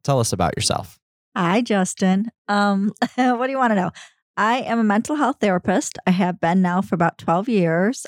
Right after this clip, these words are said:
Speaker 2: I'm new to the Grand Rapids area, so I'm making this my home. And I, I love all things crazy. So that's kinda what Shelleyville was designed from, right? <laughs> It was the story of my life, my crazy little life,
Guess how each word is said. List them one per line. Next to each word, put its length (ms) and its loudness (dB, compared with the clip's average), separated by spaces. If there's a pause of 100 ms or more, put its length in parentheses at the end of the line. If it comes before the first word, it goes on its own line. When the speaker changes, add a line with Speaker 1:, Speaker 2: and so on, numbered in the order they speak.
(120)
Speaker 2:
I'm 280 2
new 200 2
to 120 0
the 120 -2
Grand 340 0
Rapids 420 -2
area, 320 2
so 180 0
I'm 220 0
making 360 0
this 180 0
my 140 0
home. 400 0 (600)
And 680 2 (100)
I, 540 0 (140)
I 100 2
love 220 0
all 120 2
things 300 -2
crazy. 460 0
So 240 -2
that's 200 2
kinda 280 0
what 140 2
Shelleyville 540 0
was 200 0
designed 500 0
from, 200 -2
right? 440 0
<laughs> 120 -8
It 60 4
was 200 2 (160)
the 80 0
story 320 0
of 60 -2
my 180 2
life, 340 2 (580)
my 220 2
crazy 420 0
little 200 0
life, 400 2